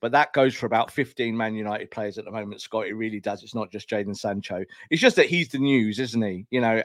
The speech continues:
and I think kissing the badge at Dortmund shows how immature Jadon Sancho is, because he's not a Dortmund player. He's going there on loan. And whatever he thinks about Borussia Dortmund or Manchester United, you are, you're a Man United player.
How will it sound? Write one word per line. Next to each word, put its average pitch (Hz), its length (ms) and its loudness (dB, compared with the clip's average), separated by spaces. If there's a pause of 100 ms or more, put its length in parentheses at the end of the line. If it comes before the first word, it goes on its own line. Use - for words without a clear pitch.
and 123 300 2
I 131 60 4
think 180 200 2
kissing 202 320 4
the 151 80 6
badge 107 540 6 (280)
at 131 220 6
Dortmund 117 580 6 (320)
shows 147 400 8
how 131 220 4
immature 123 800 0
Jadon 107 340 -2
Sancho 98 400 -6
is, - 260 -12 (380)
because 131 340 -2 (140)
he's 156 260 0
not 180 240 8
a 147 40 4
Dortmund 117 420 2
player. 98 440 -6
He's 123 140 -6
going 139 280 6
there 123 120 2
on 117 140 0
loan. 120 500 4 (300)
And 123 100 -6
whatever 175 300 4
he 185 60 4
thinks 185 280 -2
about 120 240 6
Borussia 127 320 -4
Dortmund 123 320 -2
or 120 80 0
Manchester 123 380 -2
United, 113 580 -2 (460)
you 135 280 2
are, 123 120 0
you're 151 160 4
a - 20 4
Man 139 200 6
United 123 280 4
player. 101 300 -4